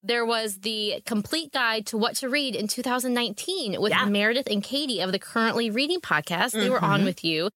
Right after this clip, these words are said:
Speaker 2: Yes.
Speaker 1: And you guys talked about so many books. That episode could have been my awesome of the summer because I got
Speaker 2: Really?
Speaker 1: so many good recommendations from that episode.
Speaker 2: Oh, yay.
Speaker 1: So
Speaker 2: Meredith and Katie, I hope you're listening right now and just, like,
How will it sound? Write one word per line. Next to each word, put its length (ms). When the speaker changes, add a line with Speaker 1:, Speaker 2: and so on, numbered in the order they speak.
Speaker 2:
Yes. 360
Speaker 1:
And 140
you 120
guys 280
talked 260
about 200
so 200
many 220
books. 480
That 340
episode 680
could 220
have 240
been 280
my 200
awesome 300
of 120
the 80
summer 540
because 320
I 180
got 120
Speaker 2:
Really? 120
Speaker 1:
so 160
many 160
good 180
recommendations 720
from 200
that 360
episode. 600
Speaker 2:
Oh, 600
yay. 20
Speaker 1:
So 60
Speaker 2:
Meredith 340
and 140
Katie, 280
I 100
hope 200
you're 120
listening 320
right 200
now 220
and 120
just, 200
like, 160